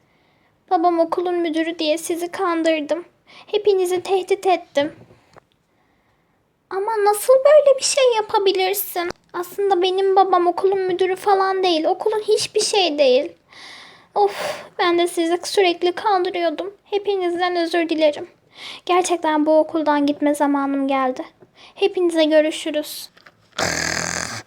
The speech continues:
Piş, tamam, görüşürüz. Hayır, sen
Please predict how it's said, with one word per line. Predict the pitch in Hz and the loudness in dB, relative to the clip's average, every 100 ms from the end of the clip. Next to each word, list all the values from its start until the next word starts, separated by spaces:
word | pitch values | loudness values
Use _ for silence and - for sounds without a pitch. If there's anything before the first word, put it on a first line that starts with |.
| - _ _ _ | -20 _ _ _
Piş, | - - - - | -6 -6 -8 -4
tamam, | 370 339 349 | 2 4 4
görüşürüz. | 339 339 330 - 330 311 311 - - - - - - - - - - _ _ _ _ _ - _ _ _ - | 6 6 6 2 8 8 6 -4 -12 -10 -10 -8 -8 -10 -12 -14 -18 _ _ _ _ _ -20 _ _ _ -2
Hayır, | 440 392 277 262 - - _ - - | 2 4 2 0 -6 -10 _ -20 -20
sen | - - 427 | -18 -2 0